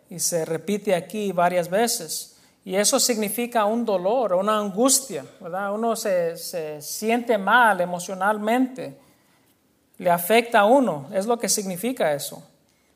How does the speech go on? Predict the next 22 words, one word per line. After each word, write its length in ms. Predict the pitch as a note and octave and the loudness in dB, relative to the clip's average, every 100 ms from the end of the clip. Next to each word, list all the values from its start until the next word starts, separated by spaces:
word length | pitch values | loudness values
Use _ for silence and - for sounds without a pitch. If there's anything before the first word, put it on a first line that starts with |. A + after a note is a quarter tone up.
| _ _ _ _ _ _ _ _ | _ _ _ _ _ _ _ _
Pero 200 | - F3 | -2 -2
entonces, 600 | F3+ A3 D4 C#4+ G#3 F#3+ G3+ | 0 2 2 2 0 0 0
en 80 | |
versículo 400 | F#3 F3 A#3 A3 | 0 0 -2 -2
nueve 340 | G3+ A#3 B3+ F#3+ | 2 4 4 2
usa 680 | F#3+ G3 G#3+ F#3 E3+ - _ - | 0 0 2 0 -2 -14 _ -4
otra 440 | G3 C4 C4+ A#3 | 0 0 2 2
palabra, 720 | D#3 C#3+ D3+ D#3+ G#3+ C4+ - _ _ | 2 0 0 0 -4 -6 -14 _ _
dice 300 | G3+ E3+ G3 | -4 -2 -2
que 160 | F3+ G3 | 0 0
esa 260 | G3 A#3 A3+ | 2 2 2
tristeza, 960 | G3 F3 - A#3+ C#4 - E3+ F3 - _ _ | -4 -4 2 2 2 2 -2 -4 -10 _ _
eso 380 | - F#3 A3 B3+ | -2 0 2 0
lo 120 | A3+ F#3 | 0 -2
llevó 360 | E3 E3 F3+ | -2 2 2
al 100 | F3 | 4
arrepentimiento. 1000 | E3 E3+ E3+ F3 F3 F3 G3 C4+ B3 - C3+ _ _ _ _ - | 0 -2 -8 -10 -10 -8 -4 -2 -4 -8 -18 _ _ _ _ -14
Y 80 | E3 | -10
eso 140 | E3 | -6
es 100 | G#3 | 0
algo 280 | F#3+ G3 G3 | 0 0 -4
totalmente 1160 | F#3+ F3 F3 F#3+ G3 F#3+ F#3+ F#3+ F#3 F3 - | -4 -4 0 0 0 -4 -6 -6 -6 -6 -10